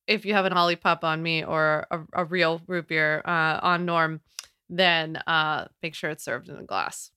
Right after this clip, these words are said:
Okay. So in this episode, we're gonna talk about <laughs> Kenny G versus real jazz. So let me, let me just back up and explain where this came from.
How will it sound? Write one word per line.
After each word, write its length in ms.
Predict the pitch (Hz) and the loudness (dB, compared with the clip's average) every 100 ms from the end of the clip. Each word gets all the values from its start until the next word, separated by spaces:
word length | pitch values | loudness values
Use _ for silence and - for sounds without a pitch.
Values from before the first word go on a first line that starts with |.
| _ _ - | _ _ -6
Okay. 320 | 202 185 - - _ _ _ - - _ _ - | -4 -2 -4 -6 _ _ _ -20 -20 _ _ -16
So 600 | - 269 240 226 226 - _ | 2 6 6 4 0 -6 _
in 160 | 247 320 | 2 4
this 200 | 381 208 | 2 2
episode, 360 | 160 - 165 | -4 -4 -6
we're 80 | 175 | -4
gonna 140 | 262 330 | -4 -4
talk 340 | - 208 247 - | 0 0 0 -4
about 480 | 269 214 196 - _ | 4 6 6 4 _
<laughs> 100 | - | -6
Kenny 480 | - 240 254 269 277 | 0 2 4 4 4
G 300 | 208 214 220 | 2 2 2
versus 520 | 190 196 208 202 - | 2 0 -2 -10 -6
real 280 | 180 214 220 | 0 0 0
jazz. 440 | - 160 151 - | 0 0 2 0
So 160 | - 208 | 2 4
let 180 | 214 262 | 4 4
me, 300 | 302 302 302 - - | 4 2 0 -8 -4
let 120 | 247 | 2
me 100 | 277 | 2
just 240 | 277 247 175 | 2 -2 4
back 260 | 190 226 | 6 6
up 220 | 220 175 - | 6 2 2
and 100 | 185 | -4
explain 560 | 208 226 214 220 214 - | -4 2 4 4 2 -6
where 340 | 190 208 233 | 0 4 4
this 220 | 220 240 | 2 -2
came 260 | - 180 160 | 0 -2 0
from. 220 | 156 | -4